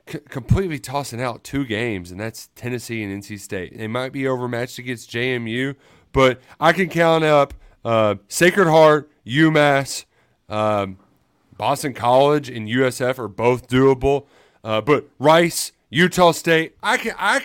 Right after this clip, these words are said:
I feel comfortable getting to five, and at bare minimum, getting to a push with these uconn football Huskies in year two. This is only year two for Jim Mora. Maybe, maybe he might be cooking with grease, something special up there in old, uh,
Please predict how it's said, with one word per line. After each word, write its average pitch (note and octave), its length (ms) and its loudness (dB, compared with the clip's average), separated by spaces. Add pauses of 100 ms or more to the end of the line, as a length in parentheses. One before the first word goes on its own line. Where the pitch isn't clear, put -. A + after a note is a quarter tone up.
(120)
I A3+ 180 -2
feel C4+ 280 2
comfortable F3 560 -2
getting D3 340 0
to D3 100 -8
five, B2 440 2
and A2+ 100 -8
at A#2+ 140 -6
bare A#2+ 220 -4
minimum, G#2+ 460 -6
getting A2+ 260 -4
to A#2 160 -4
a G2+ 40 -4
push A2+ 460 -4 (300)
with A#2+ 180 -2
these A#2 220 -6
uconn A#2 400 -4
football A2 460 0
Huskies A2 480 -6 (280)
in C#3+ 280 0
year D3 420 0
two. G#3 560 0 (120)
This D#4 120 -8
is - 20 0
only F4 200 -2
year A3 180 -4
two G#3+ 180 -2
for D#3+ 140 -6
Jim G#2 220 -6
Mora. D#2+ 340 -10
Maybe, G3+ 360 -2
maybe A3 220 -4
he A3 100 -2
might G#3+ 120 -2
be G3 100 -6
cooking F3 300 -6
with C#3+ 100 -6
grease, C#3+ 260 -4
something A#2+ 180 -10
special A2+ 400 -8
up - 100 -14
there G2 240 -6 (420)
in G#2 120 -12
old, G#2+ 280 -2
uh, F#2+ 380 -4